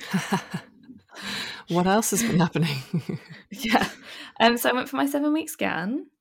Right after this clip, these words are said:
Speaker 1: Mm.
Speaker 2: Um, John didn't come because even though I put it in the diary, he booked a job. So
Speaker 1: Oh,
Speaker 2: that was
Speaker 1: dear.
Speaker 2: cool.
Speaker 1: Oh, dear.
Speaker 2: Yeah. Got quite annoyed about that.
Speaker 1: Yeah.
Speaker 2: Had a fight.
Speaker 1: Mm-hmm.
Speaker 2: Um, but yeah, he didn't come. Um,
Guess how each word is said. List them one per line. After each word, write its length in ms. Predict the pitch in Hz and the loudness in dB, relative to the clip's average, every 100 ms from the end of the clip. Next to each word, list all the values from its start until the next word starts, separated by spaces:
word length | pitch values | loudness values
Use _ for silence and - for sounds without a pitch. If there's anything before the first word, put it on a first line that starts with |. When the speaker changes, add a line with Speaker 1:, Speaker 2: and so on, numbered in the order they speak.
| - | -4
Speaker 1:
Mm. 600 | 156 151 151 208 214 127 - _ _ _ _ _ _ | 0 2 2 2 2 -2 -6 _ _ _ _ _ _
Speaker 2:
Um, 480 | 214 202 196 202 202 - _ - | -8 -4 -2 -2 -2 -6 _ -2
John 200 | 269 277 | 0 0
didn't 240 | 233 - | -2 -6
come 240 | - 175 185 | -10 -10 -10
because 580 | 202 190 185 185 - _ _ | -10 -10 -10 -10 -16 _ _
even 240 | 208 202 190 | -6 -4 -4
though 100 | 185 | -6
I 120 | 185 | -8
put 180 | - 185 | -8 -10
it 80 | 175 | -8
in 60 | |
the 60 | 170 | -8
diary, 400 | 160 156 160 185 | -8 -8 -10 -10
he 360 | 190 190 180 - - | -8 -8 -10 -14 -12
booked 340 | 190 - - | -10 -8 -8
a 60 | 208 | -6
job. 280 | 240 - - _ _ _ - | -6 -6 -12 _ _ _ -16
So 80 | 247 | -8
Speaker 1:
Oh, 60 | 160 | -4
Speaker 2:
that 60 | 160 | -4
was 100 | - | -4
Speaker 1:
dear. 160 | - | -6
Speaker 2:
cool. 180 | 185 233 - _ - | -4 -6 -12 _ -10
Speaker 1:
Oh, 120 | 147 151 | -10 -8
dear. 260 | - - - | -10 -8 -8
Speaker 2:
Yeah. 200 | 175 226 277 _ _ - | -8 -10 -12 _ _ -16
Got 160 | 208 | -10
quite 200 | - 202 | -4 -4
annoyed 240 | 180 175 170 | -4 -10 -12
about 180 | 170 | -12
that. 180 | 202 262 277 - | -10 -10 -12 -8
Speaker 1:
Yeah. 320 | 156 147 139 | -6 -4 -6
Speaker 2:
Had 140 | 190 | -10
a 20 | 190 | -12
fight. 280 | - - _ _ 180 | -14 -16 _ _ 0
Speaker 1:
Mm-hmm. 220 | 143 143 - - - - - | 0 0 -4 -14 -20 -10 -4
Speaker 2:
Um, 480 | 190 185 185 196 _ _ | -2 -2 -4 -6 _ _
but 260 | 208 - 202 | -4 -2 0
yeah, 160 | 185 | -2
he 120 | 185 214 | -2 -6
didn't 200 | 202 202 | -8 -8
come. 360 | 185 180 196 - - _ - | -6 -6 -8 -12 -20 _ -2
Um, 480 | 190 185 190 190 | 0 2 0 -2